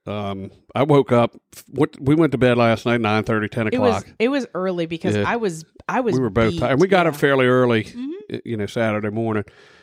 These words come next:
Speaker 1: And, um, you know, with that being said, I, f-, I fell right to sleep, but I woke up at eleven o'clock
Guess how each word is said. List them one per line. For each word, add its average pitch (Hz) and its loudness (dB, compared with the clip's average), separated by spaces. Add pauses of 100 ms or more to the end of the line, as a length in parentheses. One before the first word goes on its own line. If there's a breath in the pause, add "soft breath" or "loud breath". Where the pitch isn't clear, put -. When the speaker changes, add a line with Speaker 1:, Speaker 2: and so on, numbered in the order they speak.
(200 soft breath)
Speaker 1:
And, 120 2
um, 110 0 (580)
you 135 2
know, 120 4
with 120 0
that 151 2
being 131 2
said, 156 0 (140)
I, 131 2
f-, - -6
I 143 0
fell 160 4
right 143 4
to 127 -4
sleep, 160 -2 (140)
but 127 0
I 110 2
woke 131 0
up 147 0
at 123 0
eleven 131 2
o'clock 135 0